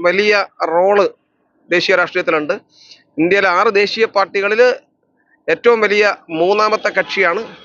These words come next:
ഏഹ്, ബി എസ് പി. ഒന്നാം സ്ഥാനത്ത് ബി ജെ പിയും രണ്ടാം സ്ഥാനത്ത് കോൺഗ്രസും കഴിഞ്ഞാൽ മൂന്നാം സ്ഥാനത്താണ്. അത് കഴിഞ്ഞിട്ടേ ബാക്കി പാർട്ടികളെല്ലാം ഉള്ളൂ. പക്ഷെ കേരളത്തിൽ ഞങ്ങൾ ചെറിയ പാർട്ടിയാണ്.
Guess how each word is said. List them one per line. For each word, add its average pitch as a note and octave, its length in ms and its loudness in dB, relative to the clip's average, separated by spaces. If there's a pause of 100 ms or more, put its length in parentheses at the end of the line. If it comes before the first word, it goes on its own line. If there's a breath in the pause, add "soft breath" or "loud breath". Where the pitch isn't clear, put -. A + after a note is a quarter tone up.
(180)
ഏഹ്, E3+ 80 0
ബി D#3 140 -4
എസ് F3+ 200 -2
പി. - 220 -16 (640 soft breath)
ഒന്നാം D#3 220 0
സ്ഥാനത്ത് E3+ 280 -2
ബി E3+ 140 0
ജെ F3 80 0
പിയും F3 200 0
രണ്ടാം E3+ 200 -2
സ്ഥാനത്ത് F3 260 0
കോൺഗ്രസും E3+ 380 0
കഴിഞ്ഞാൽ G3 200 0
മൂന്നാം A3 280 2
സ്ഥാനത്താണ്. A2+ 440 -4
അത് D3 160 -2
കഴിഞ്ഞിട്ടേ G#3 300 2
ബാക്കി G#3 260 -2
പാർട്ടികളെല്ലാം G3 600 0
ഉള്ളൂ. A#2+ 140 -8
പക്ഷെ - 800 -10
കേരളത്തിൽ C4 480 0
ഞങ്ങൾ B3+ 200 4
ചെറിയ A3+ 260 2
പാർട്ടിയാണ്. F3+ 480 -2